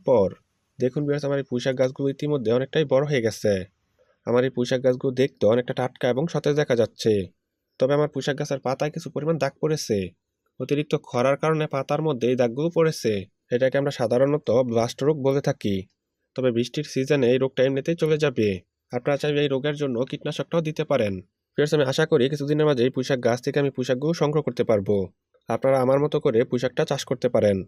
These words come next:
এতে করে অল্প সময়ে আপনারা পুঁই শাকের ভালো একটা ফলন পাবেন। পুঁই শাক চাষ সম্পর্কে যদি আপনাদের কোনো মতামত জানার থাকে, তাহলে অবশ্যই কমেন্ট বক্সে কমেন্ট করবেন। আমি সাধ্যমতো চেষ্টা করব আপনাদের প্রত্যেকটা কমেন্টের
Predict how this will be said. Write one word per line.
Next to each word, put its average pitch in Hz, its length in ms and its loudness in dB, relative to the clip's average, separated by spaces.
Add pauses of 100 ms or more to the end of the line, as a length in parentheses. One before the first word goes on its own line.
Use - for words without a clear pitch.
(180)
এতে 120 160 -4
করে 131 160 2
অল্প 127 260 0
সময়ে 135 280 -2
আপনারা 135 200 -2
পুঁই 127 140 -4
শাকের 135 200 -6
ভালো 123 220 -4
একটা 123 180 -6
ফলন 143 240 -4
পাবেন। 113 360 0 (420)
পুঁই 123 120 -4
শাক 147 140 -6
চাষ 127 220 0
সম্পর্কে 156 320 0
যদি 131 200 2
আপনাদের 139 280 0
কোনো 135 160 0
মতামত 139 380 0
জানার 131 260 0
থাকে, 139 260 0
তাহলে 123 220 2
অবশ্যই 131 340 0
কমেন্ট 135 240 0
বক্সে 147 200 -4
কমেন্ট 156 280 2
করবেন। 104 320 2 (320)
আমি 117 140 -4
সাধ্যমতো 123 520 -2
চেষ্টা 143 360 -2
করব 143 260 -2
আপনাদের 123 300 2
প্রত্যেকটা 135 540 -2
কমেন্টের 143 380 -2